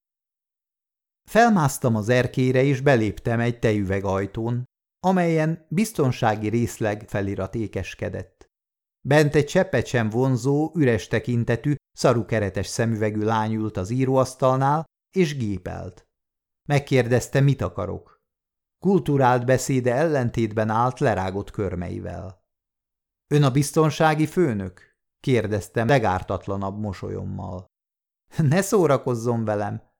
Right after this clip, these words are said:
felelte dühösen. „Mister Helmut a biztonsági főnökünk.” „Hát akkor vele szeretnék beszélni egy percet, kérem.” „Kint van a záruházban, a reggeli körútját végzi.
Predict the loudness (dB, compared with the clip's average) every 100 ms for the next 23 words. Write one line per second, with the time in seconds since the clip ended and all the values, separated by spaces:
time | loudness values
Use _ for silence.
0 | _ -6 -4 -2 -4 -4 -6 -4 -6 -6
1 | -6 -8 -10 _ _ _ _ -4 -2 2
2 | 2 4 4 4 2 0 0 -2 -4 -4
3 | -2 -4 -4 -6 -6 -4 -8 -8 -10 -10
4 | _ _ _ _ _ _ _ _ -6 -2
5 | -2 2 2 4 4 2 -2 -2 -2 -4
6 | -4 -4 -2 -2 -2 -4 -4 -4 -4 -6
7 | -10 -6 -6 -4 -6 -10 -14 _ _ _
8 | _ _ _ _ _ -2 -2 2 2 4
9 | 4 4 4 2 0 -2 -4 -4 -4 -2
10 | 0 2 2 2 2 2 2 0 -4 -2
11 | -2 -2 -4 -4 -4 -8